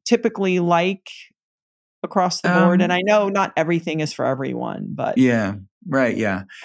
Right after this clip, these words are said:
Speaker 2: Um, well, food is first. Food is first, right? It's like, you
Speaker 1: Mm.
Speaker 2: can't supplement your way out of a poor diet. So start with food, 'cause look, the foods can provide your body the prebiotics and the fiber to make the, like,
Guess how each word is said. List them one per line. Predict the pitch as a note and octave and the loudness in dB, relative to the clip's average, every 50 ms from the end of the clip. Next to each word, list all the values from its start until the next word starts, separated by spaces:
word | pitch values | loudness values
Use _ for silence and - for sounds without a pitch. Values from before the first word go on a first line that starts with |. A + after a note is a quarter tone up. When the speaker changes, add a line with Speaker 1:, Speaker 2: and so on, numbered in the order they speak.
| - - _ - | -20 -20 _ -2
Speaker 2:
Um, | D#3 E3 E3+ E3+ E3 - F#3+ - - _ _ _ _ _ _ _ _ _ _ _ _ - | 0 0 2 0 0 -2 -6 -10 -14 _ _ _ _ _ _ _ _ _ _ _ _ -4
well, | D3+ D#3+ D#3 | -2 -2 -2
food | - - A3+ A#3 G#3+ | 0 0 0 2 2
is | F#3 - - - | 0 0 -2 -6
first. | - - B2 G#2+ G2+ G2 G2+ G2+ - - - | -4 -2 0 0 0 -2 -2 -4 -8 -8 -4
Food | - F3+ F3+ | -2 0 0
is | C#3 A2+ - - | 0 -2 -2 -2
first, | - B2 G#2+ F#2+ F#2+ F#2+ - | -2 0 0 0 -2 -2 -2
right? | A2 A2 A2 | 0 2 2
It's | G#2+ A2 A2 B2 | 2 0 0 0
like, | A2+ A2 - | -2 -2 0
you | - A2+ D#3 D3 C#3+ | 0 0 0 0 -2
Speaker 1:
Mm. | C#3 | 0
Speaker 2:
can't | C#3 C3+ C3 B2 A#2+ A#2 - - | 2 2 2 2 2 0 -2 -4
supplement | - - B2+ A#2+ A#2+ A#2+ A#2 A2 G#2+ F2+ - | -2 0 0 0 0 0 0 0 0 0 0
your | G#2+ G#2+ G2+ | 0 0 2
way | G#2+ A2 G#2+ G#2+ G#2 | 2 2 2 2 2
out | G2 F#2+ G2 F#2+ G2 | 2 2 2 0 0
of | F#2+ F#2 F2+ - - - - | -2 -2 -6 -10 -14 -8 -6
a | G#2 | -6
poor | G2 - - G#2+ G#2+ G2 | -6 -4 -4 -4 -4 -2
diet. | F#2 F2+ F#2+ F#2 E2+ D2+ C#2 - - | 0 0 2 2 2 0 -2 -4 -4
So | - - A#2 A2+ | -4 -2 -2 -2
start | A2+ - - D#3 E3 E3 C3+ | -2 0 0 2 2 2 0
with | B2 A#2 | -4 -6
food, | - - A#2+ A#2 G2+ F#2+ F#2+ G2 - - - - - | -4 -2 0 2 2 0 -2 -4 -10 -16 -16 -8 -6
'cause | E3+ D#3 | -4 -2
look, | F#3 F3 B2 | -2 -2 -2
the | A#2+ A#2 | -2 -6
foods | A#2+ - - F3+ F#3 F#3 E3+ C3 - | -8 -4 -2 0 0 0 -2 -4 -8
can | - - F#3 B2+ A#2 A#2 | -8 -2 -2 0 0 0
provide | A2+ G#2+ F#2 F#2 A2 A2+ B2+ D3+ E3 C3+ | 0 -2 -2 0 2 2 4 2 2 0
your | A#2 A2+ | -2 0
body | G#2 A2+ G#2+ G#2 G2+ G#2 G2+ | 0 2 0 2 0 -2 -2
the | F#2+ G2+ G2 | -4 -6 -8
prebiotics | G2 - - A2 G#2+ G2 G#2 F#2+ F#2 F2+ F#2 F#2 F2+ F#2 F#2 - - - | -6 -4 -2 -2 0 0 0 2 2 2 0 0 -2 -4 -6 -6 -8 -6
and | G2+ G2+ | -6 -6
the | F#2 | -6
fiber | - - G#2+ G2+ G2 G2 G2 G2 G2 F#2+ F2+ F2+ _ - - _ _ - | -2 -2 0 2 2 0 0 0 -2 -2 -2 -4 _ -18 -20 _ _ -4
to | - A#2+ A#2+ A2+ G#2 G2 - - _ _ _ - | 0 2 2 2 0 -2 -6 -10 _ _ _ -8
make | E2+ G2 G2+ A2 B2 D3 C#3 C#3+ _ _ _ _ - | -4 -2 0 2 2 2 0 -2 _ _ _ _ -4
the, | G#2+ G#2+ G2 F#2+ - _ - | -4 -4 -4 -6 -10 _ -4
like, | G#2 A2 G#2+ | -2 -2 -2